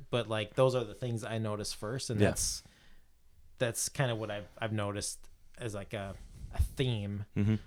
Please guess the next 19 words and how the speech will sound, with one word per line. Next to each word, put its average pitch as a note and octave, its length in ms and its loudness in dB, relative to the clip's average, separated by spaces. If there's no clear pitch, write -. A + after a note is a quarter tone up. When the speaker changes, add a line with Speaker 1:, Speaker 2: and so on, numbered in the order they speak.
Speaker 1:
throughout A2 400 2
these A2 180 0
four A2 220 0
movies. A2 300 0
Maybe F3 200 10
not C#3+ 200 4
as A2+ 100 -4
much A2+ 280 2
with, G2+ 380 -4
like, G2 320 -8
Doctor A2 320 4
Strangelove G2 840 -6
and, F2+ 280 -8
um, E2 340 -14
with G#2 140 -6
that F#2+ 240 -2
film, F#2 220 -10
'cause F#2 320 -16
that's, G2 120 -16